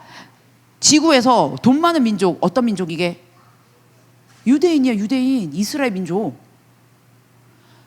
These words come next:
자, 이스라엘 민족 똑똑이 있어, 없어? 똑똑이 있어. 자, 힘이 센 사람도 있었을까, 없었을까?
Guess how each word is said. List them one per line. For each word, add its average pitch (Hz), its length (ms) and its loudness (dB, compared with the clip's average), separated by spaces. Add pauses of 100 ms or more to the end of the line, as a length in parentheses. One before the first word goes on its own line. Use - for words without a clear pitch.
(180)
자, 254 240 2
이스라엘 392 340 -2
민족 294 300 -4
똑똑이 392 360 -2
있어, 262 200 0
없어? 165 320 -4 (920)
똑똑이 392 380 0
있어. 269 480 0 (240)
자, 175 380 0 (180)
힘이 571 300 -2
센 508 240 0
사람도 349 680 0
있었을까, 320 460 0
없었을까? 202 580 -4